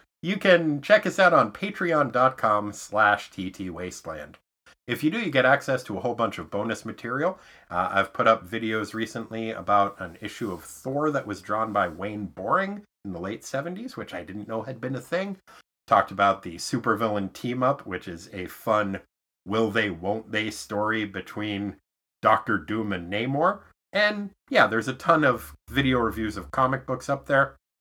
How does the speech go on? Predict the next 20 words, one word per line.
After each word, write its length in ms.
There 180
is 140
also 760
the 580
monthly 380
podcast 540
that 120
I 60
co-host 420
with 160
my 120
wife, 240
Lisa, 360
What 260
the 80
Duck, 260
a 60
podcast 500
most 220
foul, 380